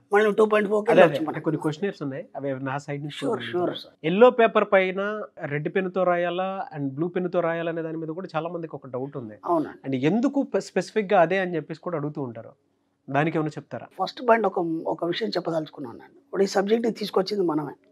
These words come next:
Speaker 2: Hmm.
Speaker 1: అంటే తెలుగులో.
Speaker 2: Hmm.
Speaker 1: ఇది వరల్డ్ వైడ్ ఉంది, యూనివర్సల్ సబ్జెక్ట్ అని చెప్పాము ఎన్నోసార్లు.
Speaker 2: Hmm.
Speaker 1: తెలుగులో దీన్ని నేను తీసుకొచ్చింది నేనే. ఆ తర్వాత చాలామంది ఈ సబ్జెక్ట్ని చెప్పడానికి ముందుకొచ్చారు. నేనేమంటానంటే ప్రతి దాని మీద అవగాహన పెంచుకోండి ఫస్ట్. ఏదైనా పరిశోధన చేయండి,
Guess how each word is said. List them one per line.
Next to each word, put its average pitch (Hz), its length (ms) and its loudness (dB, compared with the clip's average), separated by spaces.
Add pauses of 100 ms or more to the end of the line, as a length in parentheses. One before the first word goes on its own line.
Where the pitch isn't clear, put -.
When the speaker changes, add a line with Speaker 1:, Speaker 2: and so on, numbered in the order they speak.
(160)
Speaker 2:
Hmm. 151 140 -14 (160)
Speaker 1:
అంటే 160 180 -14
తెలుగులో. 220 380 4
Speaker 2:
Hmm. - 540 -16
Speaker 1:
ఇది 160 100 -2
వరల్డ్ 165 300 2
వైడ్ 175 200 4
ఉంది, 226 300 0 (380)
యూనివర్సల్ 190 420 4
సబ్జెక్ట్ 175 360 0
అని 196 100 0
చెప్పాము 165 340 -2
ఎన్నోసార్లు. - 460 -4
Speaker 2:
Hmm. - 200 -20 (320)
Speaker 1:
తెలుగులో 269 360 10
దీన్ని 240 200 4
నేను 233 140 -2
తీసుకొచ్చింది 196 540 0
నేనే. 160 200 4 (260)
ఆ 190 140 8
తర్వాత 277 480 4
చాలామంది 233 500 8
ఈ 285 60 6
సబ్జెక్ట్ని 214 460 4
చెప్పడానికి 202 420 2
ముందుకొచ్చారు. 175 580 0 (640)
నేనేమంటానంటే 220 920 4
ప్రతి 208 340 -4
దాని 214 240 2
మీద 208 180 2
అవగాహన 214 560 2
పెంచుకోండి 156 460 -4
ఫస్ట్. - 280 -16 (840)
ఏదైనా 208 300 2
పరిశోధన 202 520 2
చేయండి, 151 320 -2